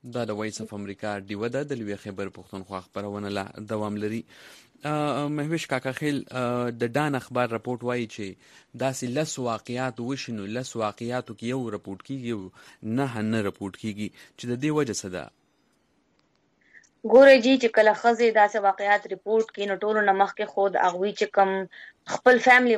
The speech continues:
Speaker 2: والي، هغوی هغه نه سپورټ کوي. او هغه فیملی والي هم د دې یرې چې زموږ به سبا له چې کوم دي بې عزتي وشي، بدنامي وشي، ځکه چې موږ زیات تر چې داسې واقعات کیږي، نو هغې کې موږ ښځو ته ګناه اچو او سړو ته چې کوم دی په هغې باندې ګوتې نه اوچتېږي.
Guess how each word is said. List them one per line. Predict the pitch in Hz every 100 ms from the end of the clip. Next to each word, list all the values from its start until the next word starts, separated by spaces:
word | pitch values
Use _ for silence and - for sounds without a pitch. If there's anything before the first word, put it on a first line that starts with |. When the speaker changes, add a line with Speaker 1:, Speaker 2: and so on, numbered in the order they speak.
| 202
Speaker 2:
والي، | 196 214 185
هغوی | 190 214 220
هغه | 196
نه | 190 190
سپورټ | 196 185 180 -
کوي. | 180 - _ - - _
او | 202 220
هغه | 220 220
فیملی | 269 277 269
والي | 240 240
هم | 233
د | 214 190
دې | 240 247 247 233 202
یرې | 233 247 247 240 233 - _ _ _
چې | 220 214 190
زموږ | 208 226
به | 220 226
سبا | 190 214
له | 220 220
چې | -
کوم | 202 196
دي | 185
بې | 202
عزتي | 196 190 220
وشي، | 220 - 190
بدنامي | 190 185 190 196
وشي، | 220 220 208 208 - - - _ -
ځکه | 233 262 262
چې | 247
موږ | 240 240 196
زیات | 220 233 -
تر | 226
چې | 226 202
داسې | 214 214
واقعات | 190 185 196 214 214
کیږي، | 226 208 208
نو | 190
هغې | 180 208
کې | 226 208
موږ | 208 202 202 202 - _ -
ښځو | 285 254 233
ته | 208
ګناه | 202 214 220 -
اچو | 220 226 214
او | 202 196
سړو | 185 220 226
ته | 214
چې | 202
کوم | 196 190
دی | 202
په | 202
هغې | 190 208
باندې | 196 185
ګوتې | 202 220
نه | 202
اوچتېږي. | 196 - - 175 170